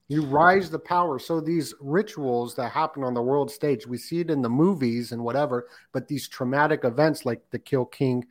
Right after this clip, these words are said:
thirty-three, where J F K, he was whacked, and whoever whacked him was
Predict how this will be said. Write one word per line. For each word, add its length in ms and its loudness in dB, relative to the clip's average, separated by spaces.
thirty-three, 720 4
where 220 4
J 300 6
F 140 0
K, 460 6
he 160 -2
was 240 0
whacked, 440 2
and 120 -2
whoever 480 0
whacked 460 0
him 160 0
was 240 -4